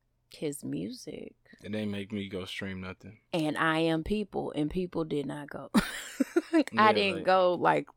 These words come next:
Speaker 1: listen to the music.
Speaker 2: Like, I didn't even, I only re-, went to look up his name and everything because we were talking about this on here.
Speaker 1: Nah, I did.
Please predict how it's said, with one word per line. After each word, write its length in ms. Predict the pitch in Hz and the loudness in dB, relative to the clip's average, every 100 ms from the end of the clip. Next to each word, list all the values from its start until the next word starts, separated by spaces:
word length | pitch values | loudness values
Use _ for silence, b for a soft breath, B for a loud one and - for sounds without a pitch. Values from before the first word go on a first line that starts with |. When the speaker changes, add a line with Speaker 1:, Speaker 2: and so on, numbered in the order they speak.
| - | -4
Speaker 1:
listen 420 | 165 160 - 156 | -2 -2 -2 -4
to 120 | 143 | -4
the 120 | 147 147 | -8 -4
music. 540 | 156 180 160 156 - | -2 -2 -4 -6 -4
Speaker 2:
Like, 140 | 120 113 | -2 4
I 100 | 131 | 6
didn't 160 | 165 170 | 8 6
even, 220 | 151 135 | 2 0
I 120 | 131 | 2
only 160 | 185 175 | 4 2
re-, 360 | 147 113 113 110 117 | -2 -6 -8 -10 -6
went 220 | 131 139 | -6 -4
to 60 | |
look 240 | 123 123 131 | -4 -4 -4
up 140 | 117 | -6
his 160 | 117 95 | -6 -6
name 240 | 101 113 | -2 -2
and 80 | 104 | -2
everything 380 | 95 98 101 92 | -6 -8 -8 -8
because 520 | 92 - 104 95 95 | -10 -8 -8 -8 -10
we 120 | 101 | -10
were 60 | 95 | -10
talking 260 | - 101 90 | -8 -10 -10
about 200 | 87 95 | -12 -12
this 180 | 104 | -14
on 80 | 98 | -12
here. 160 | 110 - | -14 -8
Speaker 1:
Nah, 320 | 160 151 143 | -4 -2 -2
I 40 | 151 | -2
did. 380 | 151 139 135 | -2 -4 -6